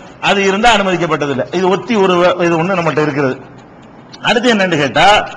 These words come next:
அஹ், வங்கிகள்ல போய் வேலை செய்யலாமா பேங்க்ல?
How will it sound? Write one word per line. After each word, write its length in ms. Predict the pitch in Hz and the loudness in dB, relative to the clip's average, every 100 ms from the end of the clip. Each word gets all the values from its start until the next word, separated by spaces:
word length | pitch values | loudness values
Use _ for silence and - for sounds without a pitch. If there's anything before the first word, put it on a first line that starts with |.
| - - - - | -18 -20 -16 -2
அஹ், 460 | 180 180 175 160 156 | 2 4 2 2 0
வங்கிகள்ல 600 | 247 262 247 220 202 196 | 0 0 2 2 2 0
போய் 100 | 220 | 2
வேலை 240 | 196 226 | 2 2
செய்யலாமா 380 | 170 180 156 156 | 2 0 0 0
பேங்க்ல? 580 | 147 165 147 147 147 135 | 0 -2 0 0 0 0